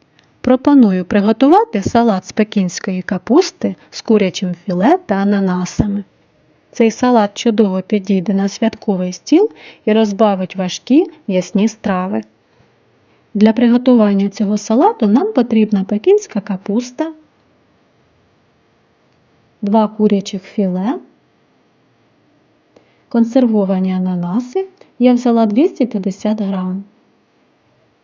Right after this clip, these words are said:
Консервовані огірки три-чотири штуки. Також ми будемо готувати таку смачну заправку, соус.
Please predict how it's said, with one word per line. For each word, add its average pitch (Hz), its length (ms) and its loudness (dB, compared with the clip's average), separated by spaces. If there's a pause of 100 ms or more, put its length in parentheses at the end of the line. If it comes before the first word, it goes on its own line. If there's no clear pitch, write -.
(600)
Консервовані 269 800 4
огірки 190 640 -2 (760)
три-чотири 247 640 0
штуки. 202 560 -10 (840)
Також 311 380 -2
ми 214 100 4
будемо 202 400 0
готувати 202 640 -2
таку 208 340 -6
смачну 226 640 -2
заправку, 202 640 -4
соус. 202 540 -4